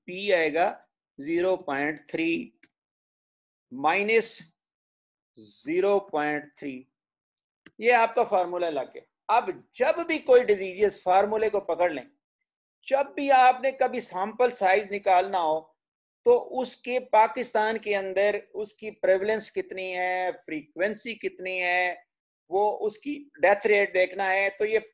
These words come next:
या second, बहुत सारे method और भी हैं, power of study भी है। मतलब, अ, आजकल, अम, कोरोना आया हुआ है, कोरोना आया हुआ है तो पाकिस्तान में तो प्रेवलेंस है नहीं, तो आपकी study की power क्या है? That is a difficult formula।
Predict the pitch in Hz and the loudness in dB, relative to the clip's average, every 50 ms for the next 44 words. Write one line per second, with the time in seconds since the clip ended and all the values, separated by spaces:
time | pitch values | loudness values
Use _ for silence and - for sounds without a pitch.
0 | _ - 135 147 160 165 156 - - - - - 170 160 196 202 190 - - _ | _ -6 -2 0 2 2 2 0 -2 -6 -4 -4 -4 -2 -2 -4 -4 -6 -8 _
1 | - 233 285 277 - 240 202 196 185 170 156 151 - 165 147 139 139 139 135 135 | 2 2 2 4 4 2 2 2 2 0 -2 -2 -2 -2 0 0 0 -2 -4 -6
2 | 135 127 123 120 120 - _ _ _ _ _ _ _ _ _ _ _ _ - 160 | -10 -12 -12 -12 -14 -16 _ _ _ _ _ _ _ _ _ _ _ _ 2 4
3 | 170 175 180 180 185 180 175 - - 165 160 156 160 156 156 156 156 147 147 139 | 4 6 6 4 4 2 0 -2 -4 -4 -4 -4 -6 -6 -4 -2 0 0 0 0
4 | 131 - - _ _ 151 160 180 175 165 - _ _ _ _ - 175 180 175 - | 0 -4 -8 _ _ -6 -4 -4 -4 -4 -8 _ _ _ _ -4 -2 0 0 0
5 | - - 180 180 - 202 190 175 - - _ _ _ _ - 151 156 160 156 - | 0 -2 -2 0 2 2 2 2 0 -6 _ _ _ _ -16 -14 -14 -14 -16 -18
6 | _ _ - 202 214 226 233 220 190 160 143 127 120 117 120 120 120 123 123 123 | _ _ 0 2 2 4 4 6 6 6 6 4 2 2 0 0 -2 -2 -4 -6
7 | - - 170 175 196 214 220 214 214 214 214 214 214 214 208 202 - 202 196 196 | -10 -8 -6 -6 -4 -2 0 0 2 2 2 0 -2 -4 -6 -4 -4 -4 -4 -4
8 | - - 202 202 202 208 202 196 196 185 180 180 196 202 196 185 175 175 185 196 | -6 -8 -8 -6 -6 -8 -10 -10 -8 -8 -8 -6 -6 -8 -8 -6 -4 -4 -2 -4
9 | 196 190 180 160 - _ _ _ _ _ _ _ _ _ _ _ - 240 - 233 | -4 -8 -12 -16 -18 _ _ _ _ _ _ _ _ _ _ _ -2 0 2 0
10 | 247 - - 285 247 - - 247 262 294 285 285 285 285 277 240 233 254 269 269 | 0 0 -4 -8 -8 -2 -2 -2 -2 -2 -4 -4 -2 2 4 4 6 6 6 4
11 | 247 - - 190 175 165 156 147 - 185 202 208 233 220 220 190 180 175 - 190 | 4 2 0 0 0 2 0 0 0 0 0 2 0 -2 -2 -4 -6 -8 -8 -6
12 | - 202 190 - - 156 151 143 139 135 123 117 | -6 -6 -4 -2 -2 0 0 -2 -4 -6 -8 -10